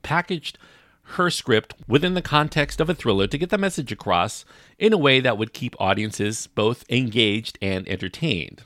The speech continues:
Instead of this dark and brooding drama, Promising Young Woman is as colorful and light in its look and its tempo. It has a very catchy soundtrack, and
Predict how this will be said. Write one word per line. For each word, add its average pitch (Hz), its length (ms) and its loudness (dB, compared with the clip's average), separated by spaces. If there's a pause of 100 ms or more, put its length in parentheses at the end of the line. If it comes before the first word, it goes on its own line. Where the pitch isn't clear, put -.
Instead 120 240 -8
of 120 120 -4
this 110 160 -4
dark 107 480 0
and 92 200 -6
brooding 101 680 -4 (420)
drama, 107 760 0 (340)
Promising 185 420 0
Young 113 160 0
Woman 101 460 -2 (340)
is 139 220 4
as 120 160 2
colorful 156 680 2
and 104 140 0
light 101 300 2
in 92 140 -4
its 92 200 -10
look 92 320 -4
and 87 140 -8
its - 160 -10
tempo. 92 520 -2
It 82 100 -4
has 87 160 -6
a 90 60 -20
very 165 180 -4
catchy 120 400 -4
soundtrack, 101 720 0
and 82 160 -12